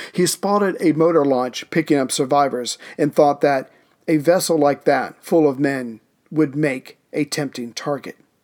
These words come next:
So he turned away from it and began to swim to Ford Island. Just then, another plane came down and strafed in between himself and the boat. He looked up,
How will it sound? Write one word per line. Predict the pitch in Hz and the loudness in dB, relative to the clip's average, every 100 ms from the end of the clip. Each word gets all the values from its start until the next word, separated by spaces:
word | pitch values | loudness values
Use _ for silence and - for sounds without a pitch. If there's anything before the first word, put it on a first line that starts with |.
| - - | -20 -8
So | - 160 156 175 | 0 4 4 0
he | - 156 | -2 -2
turned | 151 156 135 | 0 0 0
away | 135 160 | 2 0
from | 165 139 123 | 0 -4 -6
it | 120 _ - - | -12 _ -18 -2
and | 151 | 2
began | 147 143 147 | 2 2 0
to | 135 | 0
swim | 143 - 165 147 131 113 | -4 -2 0 2 0 -4
to | 156 | -6
Ford | - 147 131 | 0 0 0
Island. | 139 139 - - - _ _ - - - | -2 -4 -10 -20 -20 _ _ -20 -20 -10
Just | 156 175 165 - | 2 2 2 0
then, | 170 143 - | 0 0 -2
another | 160 160 165 165 | -2 2 2 2
plane | 156 156 143 | -2 -4 -2
came | 131 143 135 | -4 -6 -6
down | 135 139 127 117 - - | -4 -4 -4 -8 -16 -6
and | 156 | -2
strafed | - - 160 151 - - | -2 2 2 2 -4 -2
in | 185 180 | 0 0
between | 151 147 - 175 160 | -2 -4 -2 2 2
himself | 143 135 - 156 135 - - _ _ _ _ _ | 0 -4 -2 0 -2 -6 -20 _ _ _ _ _
and | 151 147 127 | -2 -2 -2
the | |
boat. | 120 147 131 - - _ _ _ _ - - | -6 -4 -4 -6 -20 _ _ _ _ -20 -14
He | - 170 | 0 2
looked | 165 170 - | 4 2 2
up, | 147 135 - | 2 2 -4